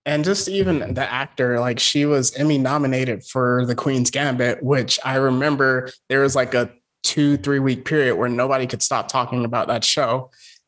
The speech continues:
And just even with her, like, the character itself is supposed to be hated. It's the character that's literally chasing down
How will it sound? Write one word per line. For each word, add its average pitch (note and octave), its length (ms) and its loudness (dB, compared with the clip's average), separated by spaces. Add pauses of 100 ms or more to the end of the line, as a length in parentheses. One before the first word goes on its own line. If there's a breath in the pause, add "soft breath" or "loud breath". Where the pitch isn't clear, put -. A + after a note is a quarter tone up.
(140)
And B2+ 300 0
just C#3+ 220 -2
even F#3+ 260 2
with C3+ 120 0
her, E3 140 4
like, B2+ 280 0 (380)
the C#3 60 -2
character F3+ 460 0
itself D#3 600 0 (100)
is C#3 260 0
supposed D#3 340 0
to C#3+ 60 -4
be C3 100 0
hated. C#3+ 560 0
It's B2+ 200 2
the A#2+ 80 -2
character C#3+ 380 -2
that's B2+ 240 -2
literally C3 260 2
chasing B2 340 -2
down A#2 460 -4